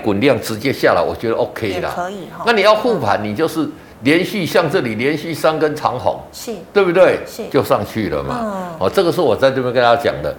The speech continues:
Speaker 2: 嗯哼。
Speaker 1: 所以我们这里来讲的话，还是要小心步步为营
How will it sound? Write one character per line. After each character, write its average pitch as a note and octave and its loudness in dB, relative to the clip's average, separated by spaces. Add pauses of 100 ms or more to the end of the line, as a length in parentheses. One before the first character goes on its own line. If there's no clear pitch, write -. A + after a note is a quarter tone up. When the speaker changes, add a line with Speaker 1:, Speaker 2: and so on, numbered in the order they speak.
Speaker 2:
嗯 C4 -8
哼。 A#3 -8
Speaker 1:
所 F#3+ 4
以 F3+ 4
我 D3+ 4
们 A#2+ -2
这 D#3+ 2
里 B2+ 0
来 G#2 4
讲 F#2 0
的 F2+ 0
话， G2 0
还 G2+ -4
是 A2 -2
要 A#2 4
小 F2 -4
心 F#2+ -8
步 G2 -6
步 E2 -6
为 C#2+ -8
营 E2 -10